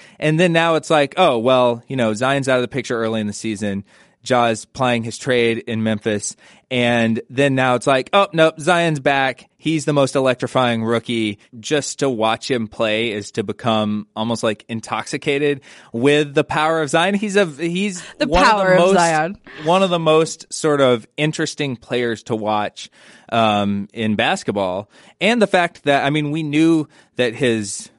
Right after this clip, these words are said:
Speaker 1: debut would be interesting for a lot of different reasons, but the fact that he has been able to play really well against N B A competition coming off an injury that, that you mentioned cost him a long period of time has just really intensified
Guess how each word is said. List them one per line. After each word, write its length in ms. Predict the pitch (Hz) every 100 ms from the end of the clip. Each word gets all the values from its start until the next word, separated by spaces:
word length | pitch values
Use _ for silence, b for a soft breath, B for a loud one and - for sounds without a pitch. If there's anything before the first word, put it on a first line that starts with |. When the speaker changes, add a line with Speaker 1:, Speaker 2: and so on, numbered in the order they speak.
| _ 110
Speaker 1:
debut 760 | 123 113 104 113 113 107 101 -
would 360 | 101 107 113 101
be 400 | 113 101 104 98 _
interesting 460 | 131 120 131 131 117
for 120 | 120
a 40 |
lot 200 | 113 107
of 80 | 107
different 440 | 101 104 107 98 -
reasons, 680 | 98 101 117 139 156 165 151 B B B
but 140 | 151
the 80 | 147
fact 320 | 143 160 160
that 160 | - 131
he 140 | 151
has 340 | 139 117 127 127
been 160 | 123
able 220 | 117 117 120
to 80 |
play 260 | 110 - 120
really 340 | 113 113 117
well 380 | 120 107 107 117
against 420 | 117 107 107 107 -
N 100 | 107
B 140 | 110
A 100 | 104
competition 680 | 101 107 104 - 113 - 117
coming 420 | - 117 123 120
off 200 | 110 110
an 120 | 107
injury 400 | 85 107 107 120
that, 340 | 107 107 98 92
that 200 | 101 92
you 100 | 101
mentioned 320 | 101 104 98
cost 320 | - 92 -
him 300 | 107 101 98
a 80 | 98
long 280 | 98 95 101
period 280 | - 110 98
of 80 | -
time 360 | 98 101 127 - B B B B
has 200 | 156 131
just 220 | 220 -
really 340 | 190 226 185
intensified 1000 | 139 131 - 190 - - 127 117 107 101